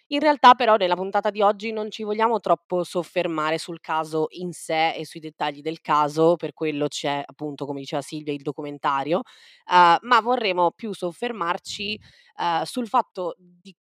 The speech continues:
su come il sistema, eh, favorisca i più ricchi e di come questi godano di una sorta di immunità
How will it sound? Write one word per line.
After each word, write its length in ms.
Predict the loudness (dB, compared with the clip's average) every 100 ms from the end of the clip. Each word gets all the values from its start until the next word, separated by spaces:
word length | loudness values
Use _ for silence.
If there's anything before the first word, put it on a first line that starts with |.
| _
su 220 | -20 -20 -10
come 460 | -8 -6 -6 -8 -14
il 280 | -12 -4 -2 -4
sistema, 880 | -8 -14 -6 -2 0 0 -2 -2
eh, 400 | -2 -4 -4 -6
favorisca 880 | -4 -4 -4 -6 -10 -12 -2 0 0 -2
i 120 | -10
più 160 | -10 -10
ricchi 340 | -10 -12 -10
e 20 |
di 100 | -10
come 400 | -6 -2 -2 -2 -6 _ _
questi 320 | -4 -4 -4 0
godano 360 | 2 2 -2
di 80 | -2
una 140 | -4
sorta 380 | -2 -2 0 -2
di 340 | -4 -10 -12 -12
immunità 500 | -8 -8 -10 -10